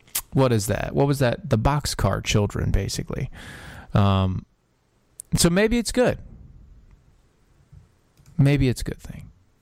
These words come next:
I'm glad that they're out of the, out of the clutches of the tyranny of their fam-, uh, of their parents, and I'm glad that everything else is going on is, is, is, is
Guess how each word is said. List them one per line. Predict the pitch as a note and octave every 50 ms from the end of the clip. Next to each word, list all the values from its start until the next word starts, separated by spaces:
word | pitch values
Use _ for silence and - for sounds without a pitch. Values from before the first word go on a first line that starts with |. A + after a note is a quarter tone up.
| _ _ _ - _ _ _ _ _ _ - -
I'm | B2+ C#3+
glad | C3+ D3 D3+ D3+ D#3 D3+ C#3+
that | C#3+ -
they're | C#3 C#3 C3+ C3+
out | C3 C3+ C3
of | C3 A#2+ A#2+
the, | B2+ A#2 A2+ A2 - - -
out | B2 B2+ B2+
of | A#2
the | G#2+
clutches | - - - B2+ B2+ - C3+ B2 B2+
of | - A2+ A2+ G#2
the | G#2+ F#2+
tyranny | - - - C3 C3 C3 C3 C3+ B2+
of | - G#2+
their | A2+ A#2 G#2+
fam-, | - - G#2 G#2+ A2 A#2 -
uh, | A#2+ A2+ G#2+
of | - A2+ G#2+
their | G#2 G2+ F#2 - - -
parents, | - - A#2 A#2 B2+ D3+ - - - - - - - - - - - - - - - -
and | A2+
I'm | A2+ A2
glad | G#2 A#2 A2+ A2+
that | G#2+ G2+
everything | G2+ G2 G#2+ G2 A2 G2+ G2+
else | G2 F#2+ -
is | B2+ A2
going | - G#2+ G2 G2+ G2 G2
on | G2 G2 G2 G2 G2
is, | - G2+ G2 F#2+ G2+ -
is, | - G#2 G2 G2 G2+
is, | - A#2 G2+ F#2 F#2 - - -
is | - A#2 G2 A2+ -